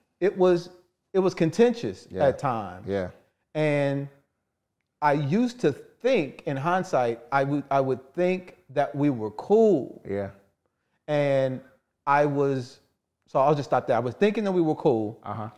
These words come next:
Speaker 1: And I just thought that the, the level at which he and I were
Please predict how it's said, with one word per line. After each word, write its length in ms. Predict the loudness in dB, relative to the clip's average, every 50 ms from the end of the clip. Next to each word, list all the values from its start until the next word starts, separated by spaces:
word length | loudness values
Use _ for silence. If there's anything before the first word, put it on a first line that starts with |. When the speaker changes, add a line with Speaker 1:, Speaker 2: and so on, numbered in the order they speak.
| _ -8
Speaker 1:
And 120 | -4 0 0
I 40 | 0
just 200 | 0 -2 -4 2
thought 260 | 4 2 2 2 2
that 200 | -2 -4 -4 -2 0
the, 560 | 2 4 4 4 2 0 -2 -2 -4 -6 -6 -4
the 100 | -4 -2
level 440 | 2 4 4 4 4 2 0 0 2
at 120 | -2 -2
which 280 | 0 -2 -2 -2 -4 -8
he 240 | -6 -4 -4 -2 -2
and 160 | -4 -4 -4
I 340 | -4 -4 -2 -2 -4 -4 -6
were 640 | -6 -6 -2 0 0 0 0 0 0 -2 -2 -4